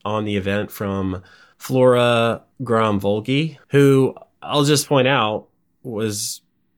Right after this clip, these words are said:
doing a great job of reporting on the ground at C pac Hungary until the organizers decided to kick her out.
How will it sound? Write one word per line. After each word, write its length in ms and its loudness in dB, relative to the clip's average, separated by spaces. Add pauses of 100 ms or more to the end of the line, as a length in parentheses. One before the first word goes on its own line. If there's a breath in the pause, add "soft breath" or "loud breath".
(100)
doing 280 2
a 40 2
great 220 2
job 440 0
of 280 -6
reporting 720 -2
on 160 -2
the 80 -4
ground 360 -2
at 240 -4
C 140 -8
pac 240 -4
Hungary 480 -6 (340)
until 720 0
the 140 -4
organizers 880 0
decided 460 -6
to 120 -8
kick 220 -10
her 120 -4
out. 240 -4